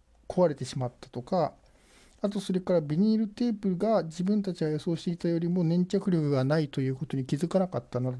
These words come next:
の話、あの、失敗例があって、それも結構面白いなというふうに思っています。まあ、こういうふうな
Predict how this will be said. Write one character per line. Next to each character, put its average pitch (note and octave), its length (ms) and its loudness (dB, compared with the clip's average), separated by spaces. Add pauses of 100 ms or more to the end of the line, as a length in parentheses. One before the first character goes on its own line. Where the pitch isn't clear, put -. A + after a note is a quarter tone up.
の C3+ 360 -2 (840)
話、 F3+ 440 -2
あ E3 40 0
の、 D3+ 240 -2
失 - 260 -10
敗 E3+ 160 0
例 C3+ 160 0
が A#2+ 140 -2
あ - 20 -2
っ B2 60 -8
て、 - 260 -12
そ C3+ 140 -6
れ F#3 100 2
も F#3 120 0
結 G3+ 200 -6
構 C3 140 -4
面 C#3 160 -2
白 D3+ 260 -4
い C3 60 -2
な C#3 180 -6
と - 160 -10
い B2+ 40 -4
う - 20 -4
ふ C3+ 100 -8
う C3 60 -4
に B2+ 100 -4
思 B2 160 -4
っ B2+ 60 -8
て - 180 -12
い G#2+ 60 -6
ま A#2+ 140 -8
す。 - 340 -16 (400)
ま F3 80 2
あ、 - 20 0
こ A3 200 0
う A#3 40 2
い A#3 60 2
う - 20 -2
ふ B3+ 120 0
う A#3+ 100 4
な B2+ 240 0